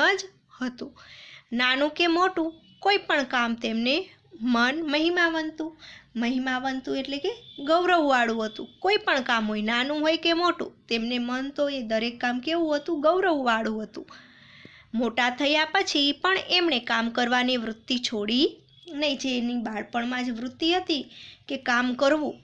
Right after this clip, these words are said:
એ મોટા થયા પછી પણ એ વૃત્તિને ક્યારેય છોડી ન હતી. હા, એમના કામની દિશા બદલાઈ. મહાત્મા ગાંધીના પરિચયમાં આવ્યા પછી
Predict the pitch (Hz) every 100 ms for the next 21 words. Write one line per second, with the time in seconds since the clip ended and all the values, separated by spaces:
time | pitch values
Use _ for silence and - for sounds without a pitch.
0 | - - - 247 240 233 226 226 247 247
1 | 247 233 233 247 - 277 233 - 220 -
2 | _ _ _ 277 262 233 - - - -
3 | - 226 226 240 - 254 247 247 285 -
4 | - - - - 233 226 233 247 - 214
5 | 208 247 370 - - 302 339 349 320 320
6 | 320 311 311 - - - - - - 226
7 | 277 240 - - - - - - 254 311
8 | 330 330 220 214 240 262 294 359 359 349
9 | 339 277 113 - - - - - - -
10 | - - - 233 247 269 311 349 339 302
11 | 294 302 302 302 302 302 226 233 247 240
12 | 254 269 233 214 226 247 277 330 277 254